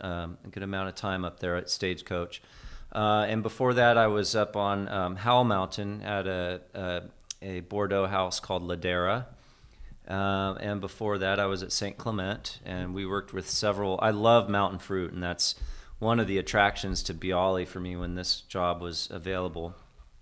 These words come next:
I was at Saint Clement. I also worked with fruit from Spring Mountain, Mount Veeder, Howell Mountain, uh, eh, all these, um, high elevation sites. When I love mountain fruit.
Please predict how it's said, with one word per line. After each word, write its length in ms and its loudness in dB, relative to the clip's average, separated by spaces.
I 100 -4
was 160 0
at 240 0
Saint 220 -2
Clement. 320 -4
I 120 0
also 300 -2
worked 280 -4
with 240 -4
fruit 280 2
from 200 -4
Spring 480 -2
Mountain, 520 -2
Mount 300 -4
Veeder, 480 -2
Howell 280 0
Mountain, 680 -6
uh, 420 -4
eh, 180 -8
all 180 2
these, 380 -2
um, 320 -2
high 200 2
elevation 540 0
sites. 400 2
When 220 -6
I 140 4
love 540 2
mountain 320 -4
fruit. 360 -6